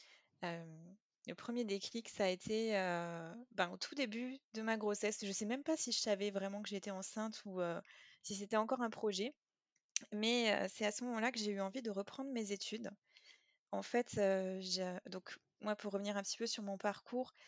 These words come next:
j'ai, euh, étudié le droit, euh, ce qui m'a pas vraiment plu. Enfin, je pense que c'était pas vraiment mon, <laughs> mon truc.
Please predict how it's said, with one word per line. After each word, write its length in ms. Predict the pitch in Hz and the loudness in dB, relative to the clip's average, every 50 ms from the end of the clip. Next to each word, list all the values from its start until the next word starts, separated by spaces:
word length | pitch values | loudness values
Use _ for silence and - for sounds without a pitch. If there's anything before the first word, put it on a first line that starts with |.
| - - - - - _ _ - | -20 -20 -20 -20 -20 _ _ 0
j'ai, 400 | 208 202 208 214 220 220 214 214 | 4 4 6 8 8 8 8 8
euh, 60 | 202 - | 6 4
étudié 360 | - 240 - - 247 226 247 233 | 2 -2 -6 -6 -4 -2 0 2
le 120 | 220 190 | 2 0
droit, 340 | 190 180 - 185 208 285 - _ _ _ _ _ _ _ _ _ _ _ _ _ _ - | 0 2 2 2 2 2 -2 _ _ _ _ _ _ _ _ _ _ _ _ _ _ -2
euh, 120 | 190 185 180 | -2 -2 -2
ce 140 | - - - | -4 -8 -8
qui 140 | - - | -8 -6
m'a 180 | 196 185 185 180 - _ _ _ _ | -4 -2 -4 -4 -4 _ _ _ _
pas 140 | - 233 240 | 0 0 0
vraiment 360 | 214 208 220 208 196 190 180 | 0 -2 -4 -6 -6 -6 -10
plu. 180 | - - - 185 | -12 -14 -16 -8
Enfin, 180 | - 214 196 | -2 0 0
je 80 | 185 190 | 0 0
pense 240 | 185 - 214 220 - | -2 -4 -4 -6 -6
que 80 | 226 | -4
c'était 300 | 214 - 196 - 180 170 - - | -4 -4 -4 -2 -4 -6 -2 2
pas 140 | - 196 190 | 4 4 4
vraiment 280 | 202 202 214 214 220 | 4 2 0 0 0
mon, 340 | 220 214 208 208 202 202 - 220 | -2 0 0 0 0 2 4 6
<laughs> 500 | 220 240 254 - 214 233 220 214 - 220 | 6 6 6 8 8 8 6 6 4 -4
mon 180 | 214 214 220 | -4 -4 -4
truc. 460 | 220 - - - 233 247 - - - | -4 -2 0 0 0 0 0 -2 -8